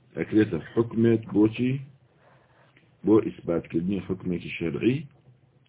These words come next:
يعني بو حكمك فروارك شرعي بوين الرواء، عادة مراجعة كين عادة أجر هاتو أو ح-، فروار حكم شرعية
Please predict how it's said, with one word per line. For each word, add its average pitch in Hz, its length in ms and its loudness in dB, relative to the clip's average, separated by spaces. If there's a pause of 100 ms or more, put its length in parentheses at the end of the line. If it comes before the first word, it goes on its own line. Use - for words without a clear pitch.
(120)
يعني 113 120 -6
بو 127 180 -2
حكمك 92 400 -6 (220)
فروارك 98 460 2
شرعي 85 300 -2
بوين 90 280 0
الرواء، 92 360 2
عادة 117 420 4
مراجعة 92 440 0
كين 123 200 0
عادة 104 380 -2
أجر 110 200 0
هاتو 127 500 0 (1400)
أو 131 300 6
ح-، 90 560 -4
فروار 85 440 2
حكم - 380 -10
شرعية 107 800 2